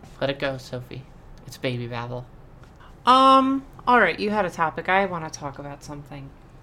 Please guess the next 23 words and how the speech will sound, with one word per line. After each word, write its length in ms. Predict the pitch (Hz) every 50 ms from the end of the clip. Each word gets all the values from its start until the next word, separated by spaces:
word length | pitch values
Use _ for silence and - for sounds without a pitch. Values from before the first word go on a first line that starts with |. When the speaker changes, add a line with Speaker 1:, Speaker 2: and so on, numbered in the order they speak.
| - -
Speaker 1:
You 100 | - 160
didn't 200 | 165 180 185 185
play 120 | 175 - 185
rock, 240 | 180 180 180 180 -
paper, 180 | 185 175 -
scissors. 600 | 165 - 190 196 180 147 - - - - - - - - - - - - - - - - - - - - - -
Speaker 2:
You, 240 | 165 170 180 160 - - - - - - - - - - - -
I 140 | 170 175 185
have 280 | 175 - 208 208 202 -
to 60 | 196
go 100 | 196 180
second 640 | 165 - - - - 214 208 190 160 147 139 -
because 440 | - 170 - 175 165 147 - - -
you 100 | 180 180
Speaker 1:
Well, 160 | 180 170 170 170
Speaker 2:
won 80 | 175
Speaker 1:
what 100 | 190 202 185
if 120 | 185 -
I 80 | 190 190
have 100 | 185 175
Speaker 2:
the 40 | 170
Speaker 1:
another 220 | 175 175 165 160 151
topic? 580 | 151 - 175 190 185 - - - - - -